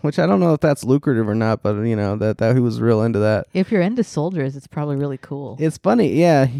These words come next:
Speaker 1: It's funny, like, he, <laughs> I don't know why. I remember the music video for this song, or one of them, and, and he's like, he, uh,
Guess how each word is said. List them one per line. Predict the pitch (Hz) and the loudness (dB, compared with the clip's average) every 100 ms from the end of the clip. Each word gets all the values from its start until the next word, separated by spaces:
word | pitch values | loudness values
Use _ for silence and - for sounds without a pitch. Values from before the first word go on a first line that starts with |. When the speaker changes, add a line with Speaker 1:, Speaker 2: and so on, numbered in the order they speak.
| - - | -6 -4
Speaker 1:
It's | 110 127 156 - | -2 0 0 0
funny, | 226 285 302 - | 2 2 2 -2
like, | 127 143 131 | 0 0 0
he, | - 185 160 135 107 - _ _ _ | -4 -4 0 0 -2 -8 _ _ _
<laughs> | _ _ - | _ _ -10
I | 135 | -8
don't | - | -6
know | 127 - | -6 0
why. | 135 131 - - - | -2 -2 -8 -20 -4
I | - 165 | 0 2
remember | 160 175 190 381 381 | 4 2 4 4 4
the | 160 | 4
music | 160 180 160 | 2 2 2
video | 131 151 160 131 | 0 2 4 2
for | 123 123 | 2 0
this | 113 120 | 2 0
song, | - - 139 127 120 | -4 0 2 2 0
or | 117 | 0
one | 127 151 | 2 2
of | 131 117 | 0 0
them, | 123 117 113 | -2 0 0
and, | 117 113 110 _ _ _ | -2 -2 -6 _ _ _
and | - 120 117 | -2 0 0
he's | 110 151 147 143 | 0 0 2 2
like, | 135 117 - - | 0 0 -6 -18
he, | - 160 120 - _ _ _ _ _ _ _ _ - | -12 -10 -10 -12 _ _ _ _ _ _ _ _ -14
uh, | 170 180 240 233 | -10 -10 -10 -14